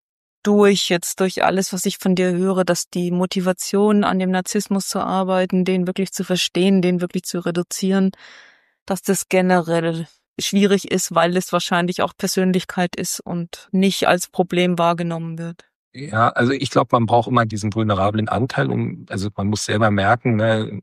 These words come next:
Speaker 2: Schamgefühle, leere Gefühl, Depressivität,
Speaker 1: Ja.
Speaker 2: da-, damit man dafür bereit ist, in gewisser Weise,
Speaker 1: Mhm.
Speaker 2: sich, sich den Themen zu stellen. Und dann würde ich auch sagen, gibt's eine Reihe von Patienten, die ich behandelt hab, die ich auch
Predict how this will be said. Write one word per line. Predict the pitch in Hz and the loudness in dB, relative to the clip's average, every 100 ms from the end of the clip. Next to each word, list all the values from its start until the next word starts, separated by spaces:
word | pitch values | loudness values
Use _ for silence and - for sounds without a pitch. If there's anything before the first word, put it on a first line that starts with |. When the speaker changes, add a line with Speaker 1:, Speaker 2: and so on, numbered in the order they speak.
| - | -8
Speaker 2:
Schamgefühle, | - 113 113 104 - 107 104 104 104 110 _ _ | 0 2 2 -2 -6 -6 -4 -4 -6 -8 _ _
leere | 107 120 113 | 0 2 4
Gefühl, | 110 - 113 110 | 0 -4 -2 0
Depressivität, | 107 123 117 - 185 92 113 - | 0 -2 -4 0 2 2 0 0
Speaker 1:
Ja. | 107 | -2
Speaker 2:
da-, | 92 | 0
damit | 104 107 | -2 0
man | 117 | 0
dafür | 107 - 98 - - | 0 -2 -6 -8 -6
bereit | 95 90 107 127 | 0 2 2 2
ist, | 143 127 | 0 0
in | 139 | 0
gewisser | 135 131 - 139 | 2 0 -2 -2
Weise, | 170 139 143 | 0 0 0
Speaker 1:
Mhm. | |
Speaker 2:
sich, | 117 110 - - | -2 -4 -8 -8
sich | 113 - | -10 -6
den | 117 113 117 110 - - - | -2 0 0 -2 -4 -14 -6
Themen | 113 110 117 | 0 0 0
zu | - | -4
stellen. | - - 104 117 160 180 - - - - | -6 -4 -2 2 2 0 -4 -14 -16 -8
Und | - 113 - | 0 0 2
dann | 95 135 170 - _ - | 2 4 4 0 _ -18
würde | 107 113 | -6 -2
ich | 107 - | -2 -4
auch | - 117 - | -2 -4 -4
sagen, | - 127 131 135 123 | -2 0 2 2 2
gibt's | 123 - - - | 0 -4 -12 -6
eine | 107 90 | -4 -2
Reihe | 107 135 | 2 2
von | - 123 120 120 113 - _ | 2 2 4 4 2 -4 _
Patienten, | - 113 113 120 120 123 113 | -8 -4 -2 0 0 0 2
die | 117 | 0
ich | 107 - - - - | -2 -8 -12 -16 -6
behandelt | - 113 123 117 | -2 2 2 2
hab, | 113 - | 0 0
die | 113 | -4
ich | - - - | -6 -10 -8
auch | 113 104 - | -6 -6 -8